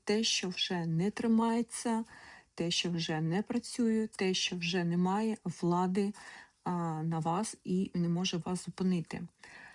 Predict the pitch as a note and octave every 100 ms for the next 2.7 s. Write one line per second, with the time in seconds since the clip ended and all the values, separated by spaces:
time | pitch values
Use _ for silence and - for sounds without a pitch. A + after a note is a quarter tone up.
0 | - - E3+ F#3 - F3+ - G3 A#3+ A#3
1 | A3+ A3 G#3+ - _ - F3 E3 D#3+ D#3+
2 | F3+ F#3 G3 - F3 E3+